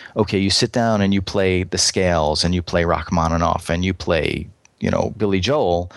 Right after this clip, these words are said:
But at some point, wouldn't it be nice if you started sitting down at that piano and your song just started coming out?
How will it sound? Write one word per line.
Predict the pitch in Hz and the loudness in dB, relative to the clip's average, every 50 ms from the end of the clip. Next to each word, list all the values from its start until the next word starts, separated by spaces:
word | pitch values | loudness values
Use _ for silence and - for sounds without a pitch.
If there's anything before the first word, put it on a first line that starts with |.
| - - - - - - - | -20 -20 -20 -20 -20 -8 -4
But | - 117 | -2 0
at | 107 - | 0 0
some | - - 208 208 208 | 0 0 0 0 0
point, | - - 117 87 90 | 0 -2 -2 -2 0
wouldn't | - 113 117 127 127 | -2 0 0 0 0
it | - | 0
be | 110 107 | 0 0
nice | 101 98 98 95 - | 2 2 2 0 0
if | - 90 - | -2 -4 -4
you | 101 | -2
started | 92 - - - 104 98 92 92 90 | -2 -2 0 0 2 2 2 0 0
sitting | - - 95 98 95 | -2 -2 0 0 2
down | 92 90 90 | 2 2 2
at | 90 85 | 0 0
that | - 90 82 | -2 -4 -4
piano | - - 104 107 127 143 131 101 95 90 87 90 90 - | -2 -2 0 0 2 2 2 2 2 2 2 0 -2 -2
and | - 107 95 | -2 -2 0
your | 92 95 98 98 101 107 107 | 0 2 2 2 2 0 0
song | 104 - - 82 78 80 82 85 | 0 0 0 0 0 0 -2 -4
just | 82 85 - - | -4 -4 -4 -2
started | - 85 80 80 78 85 | -2 -2 -2 -2 -4 -2
coming | - 92 82 82 85 98 | -2 -2 0 0 0 0
out? | 123 - - - - - | 0 0 -2 -4 -6 -10